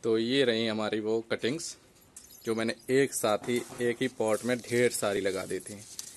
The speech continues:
तो ये रही एक, दो, तीन, चार और ये छोटी वाली पाँच। तो मैंने कई ढेर सारी कटिंग्स एक साथ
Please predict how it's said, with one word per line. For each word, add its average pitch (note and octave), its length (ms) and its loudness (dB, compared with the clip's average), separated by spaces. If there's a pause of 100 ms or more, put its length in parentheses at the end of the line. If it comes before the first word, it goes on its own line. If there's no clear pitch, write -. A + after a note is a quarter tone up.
(260)
तो G#2+ 100 2
ये A2 220 2
रही A2 200 0 (2000)
एक, A#2 280 0 (560)
दो, A#2 560 0 (720)
तीन, A#2+ 420 -4 (1080)
चार A2 420 -2 (220)
और A2+ 140 -2
ये A#2 220 -2
छोटी A2+ 440 -4
वाली G#2 300 -2
पाँच। - 560 -10 (760)
तो A#2 80 -6
मैंने A2 200 -4
कई A#2+ 280 0
ढेर A2+ 280 2
सारी G#2 340 -2
कटिंग्स A2+ 680 -4 (960)
एक A#2+ 160 0
साथ A2+ 300 0